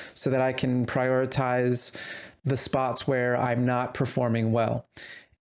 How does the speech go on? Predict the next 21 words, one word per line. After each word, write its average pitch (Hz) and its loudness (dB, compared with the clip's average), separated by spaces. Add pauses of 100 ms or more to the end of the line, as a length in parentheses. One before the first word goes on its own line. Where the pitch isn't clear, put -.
And 135 2
I'm 139 0
going 165 0
to 185 0
be 165 0
using 147 2
the - 2
spreadsheet - 0 (340)
that, 131 0 (320)
uh, 131 2
Tom 160 0
Bose 160 2
created 127 2
for 131 2
G 135 0
T 131 0
O 123 2
Wizards, 135 0
uh, 127 2
video. 165 2 (960)
Um, 123 2